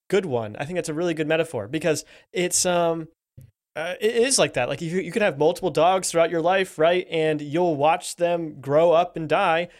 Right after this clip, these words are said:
And, uh, you know, to them, like, you are living for, like, uh,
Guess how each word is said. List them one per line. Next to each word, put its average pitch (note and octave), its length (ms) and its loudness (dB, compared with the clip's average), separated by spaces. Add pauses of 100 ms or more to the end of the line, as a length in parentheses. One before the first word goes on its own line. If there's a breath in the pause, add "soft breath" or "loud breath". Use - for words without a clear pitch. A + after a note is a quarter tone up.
(160 soft breath)
And, D#3 400 0
uh, D3 280 2
you E3 120 -6
know, D#3 140 0
to D3+ 160 -8
them, E3+ 400 0
like, C#3+ 260 -2
you D#3 440 0
are D3 160 2
living D#3 360 0
for, D3 320 -2 (360 loud breath)
like, D3 220 -2 (220)
uh, C3+ 220 -2